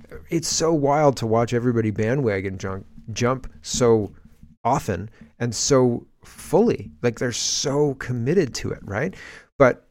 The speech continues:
it's, it's really, really interesting to see all of these things gaining so much popularity. And this feels like that.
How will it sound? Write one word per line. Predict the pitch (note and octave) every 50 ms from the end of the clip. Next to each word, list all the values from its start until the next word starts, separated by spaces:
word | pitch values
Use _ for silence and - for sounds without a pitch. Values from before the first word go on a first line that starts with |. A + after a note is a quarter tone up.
| _
it's, | - C#3 B2 - - -
it's | - C3+ - -
really, | B2 A#2+ B2+ D3 E3+ F#3 F3+ D3+ B2+
really | A#2 B2 C3+ B2+ A2 G#2+
interesting | A#2 B2+ - - A2+ G#2 G2 - - A2+ - - G#2
to | - - A2+
see | G2+ - - - A#2+ A#2+ A2+ A2+ A2+ A2 - - _ _ _ _ _ _ _ _ _ -
all | A#2 A#2 A#2+ B2+ B2+
of | A#2+ G#2+ G#2
these | A2 A#2 A2+ A2 G#2 - -
things | - - A#2+ A#2 A2 G#2+ G#2 F#2+ G2+ G2 - -
gaining | - A2+ A2+ A#2+ A#2+ A#2 A2 G#2+ G#2 G2+ F#2+ F#2 - _ _ _ -
so | - - - - - - B2+ A#2+ A#2
much | A2+ G#2 G2+ - - - - - _ _
popularity. | - - - A#2 - - A2 G2+ G#2 A#2 D3 D#3+ A2+ F2+ - - G#2+ A2 - - - - _ _ -
And | - A#2 A#2+ A2+
this | A2 A#2 D#3+ D#3 - -
feels | - - - - D3+ E3+ D3+ C#3+ C#3+ C3+ A#2+ B2
like | B2+ A#2 A#2 A#2 - -
that. | G#2+ A2 G2 F2+ F2 -